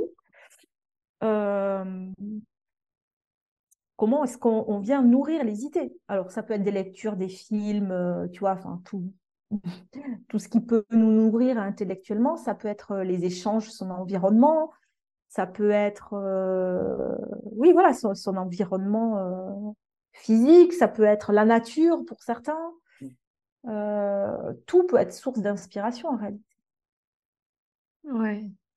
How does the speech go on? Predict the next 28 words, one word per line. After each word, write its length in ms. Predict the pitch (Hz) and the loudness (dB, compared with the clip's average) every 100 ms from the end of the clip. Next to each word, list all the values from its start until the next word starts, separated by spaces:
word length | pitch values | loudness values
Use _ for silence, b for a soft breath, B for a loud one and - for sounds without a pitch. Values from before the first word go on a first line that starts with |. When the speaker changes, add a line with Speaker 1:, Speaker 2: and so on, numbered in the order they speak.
| _ _ _ | _ _ _
Speaker 2:
Et, 220 | 320 240 202 | 0 4 4
euh, 220 | 196 190 | 4 2
je 80 | - | 0
trouve 180 | 254 | -2
que 80 | 247 | 2
tu 600 | 190 - 196 190 175 165 - | 0 0 -2 0 -2 -6 -4
marques 320 | 196 196 - | -2 -2 -2
un 100 | 190 | -2
point 200 | 196 185 | 0 -2
très 220 | 180 208 | -2 0
important 720 | 208 208 196 - 233 233 226 | 0 0 -4 -2 0 2 4
et 200 | 208 180 | 2 0
qu'on 180 | 180 185 | 0 0
nous 160 | 190 | 0
répète 520 | 185 190 190 208 208 208 | 2 0 0 0 0 -2
sous 360 | - - 190 180 | -14 -8 -4 -2
différentes 540 | 165 196 214 202 196 | -2 -2 2 4 2
formes. 320 | 190 202 214 202 B B B B | 0 0 0 -2 B B B B
Et 100 | 196 | -2
c'est 180 | 190 202 | 0 0
vraiment, 360 | 180 185 208 220 | 2 2 4 4
en 80 | |
fait, 220 | 185 220 220 | 2 -2 -2
il 40 | |
faut 160 | - 175 | -4 -4
faire 260 | - 202 | -2 -2
de 80 | 185 | 0
l'espace. 680 | 185 185 180 196 196 - | 0 0 -2 -2 -2 -4